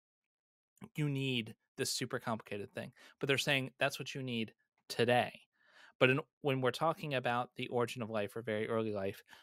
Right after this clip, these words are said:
we don't need this super complicated thing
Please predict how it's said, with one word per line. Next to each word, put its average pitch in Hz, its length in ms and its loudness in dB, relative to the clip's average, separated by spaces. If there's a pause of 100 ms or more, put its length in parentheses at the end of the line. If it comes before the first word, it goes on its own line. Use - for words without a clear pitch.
(120)
we 139 180 4
don't 139 260 2
need 120 520 -2 (600)
this 120 320 2
super 123 400 0
complicated 113 800 0
thing 92 320 -6